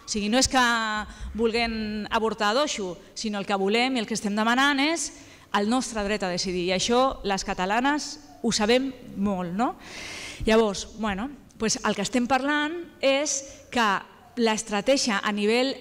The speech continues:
estatal, vale? Perquè estic parlant de l'Estat per ara, estableix una sèrie de mesures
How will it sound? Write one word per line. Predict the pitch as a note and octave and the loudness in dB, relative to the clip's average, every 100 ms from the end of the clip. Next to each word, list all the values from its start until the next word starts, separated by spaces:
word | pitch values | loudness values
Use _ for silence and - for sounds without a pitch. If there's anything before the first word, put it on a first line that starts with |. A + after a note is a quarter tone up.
| - | -6
estatal, | F3+ - G3 B3 B3 F#3+ E3+ E3 - | -6 -4 -2 2 4 2 -2 -10 -12
vale? | F3+ G3 C4 | -4 -2 -2
Perquè | G3+ | -2
estic | G#3 G3+ | -2 0
parlant | A3+ A3 | 0 0
de | G#3+ | 0
l'Estat | G3+ - A3 - | -2 -2 -4 -2
per | F3+ | -2
ara, | F3+ F3 E3 - - - - - - | -2 -2 -6 -12 -18 -16 -16 -4 2
estableix | A3 - G3+ A3+ B3+ A3+ G#3+ - - | 2 4 4 4 4 2 -2 -8 -4
una | A#3 C4+ C4 | 0 2 2
sèrie | B3+ | 0
de | B3+ A#3 | 0 0
mesures | A#3 C#4 C4+ G#3+ F3+ - | 0 2 4 4 2 -4